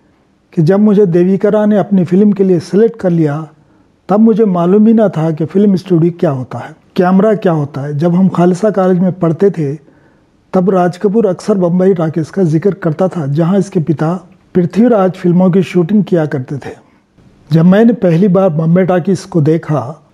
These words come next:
इस खूबसूरत इमारत को देखकर मैं हैरान रह गया। studio में खूबसूरत इमारतें, बेहतरीन फूलों से सजे बाग, चारों तरफ मचलते फव्वारे, साफ सुथरे लोग, मेरे लिए ये दुनिया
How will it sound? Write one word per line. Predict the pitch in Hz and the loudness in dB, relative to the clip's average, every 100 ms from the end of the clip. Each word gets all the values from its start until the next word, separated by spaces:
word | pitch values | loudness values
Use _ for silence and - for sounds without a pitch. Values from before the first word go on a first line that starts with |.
| _ _ _ | _ _ _
इस | 175 - | -4 -2
खूबसूरत | 175 208 220 240 233 233 | 0 0 0 0 0 0
इमारत | 175 175 175 190 | 0 2 0 -2
को | 175 | -2
देखकर | 151 175 175 156 | 0 0 0 -4
मैं | 156 151 | -2 -2
हैरान | 135 151 170 196 185 | -2 -2 0 0 0
रह | 139 131 | -2 -4
गया। | 135 123 - _ _ | -8 -10 -18 _ _
studio | - - 233 240 240 | -18 0 2 4 4
में | 226 190 | 2 2
खूबसूरत | 196 175 202 214 214 | -2 -2 0 0 0
इमारतें, | 208 180 185 185 185 180 160 151 | 0 2 2 0 0 0 0 0
बेहतरीन | 147 139 202 202 | 0 0 0 0
फूलों | - 180 190 175 | 0 0 2 0
से | 165 | 0
सजे | 175 160 170 | 0 0 0
बाग, | 143 160 170 165 - _ _ _ _ _ _ _ - | 0 0 0 -4 -10 _ _ _ _ _ _ _ -6
चारों | 170 185 208 | -2 0 0
तरफ | 202 196 170 190 | 0 0 0 0
मचलते | 165 - 185 180 160 | 0 0 0 0 -2
फव्वारे, | - 175 190 180 160 | 0 0 2 2 0
साफ | 135 - 180 190 | -4 -2 0 0
सुथरे | - 156 170 170 | -2 -6 -2 2
लोग, | 160 175 180 156 - _ _ _ _ _ 170 | 2 2 0 -2 -16 _ _ _ _ _ 2
मेरे | 170 196 214 | 4 4 4
लिए | 208 185 170 165 165 _ _ _ _ - | 4 2 2 -2 -8 _ _ _ _ -2
ये | 180 | 0
दुनिया | 160 190 208 220 | 2 2 2 2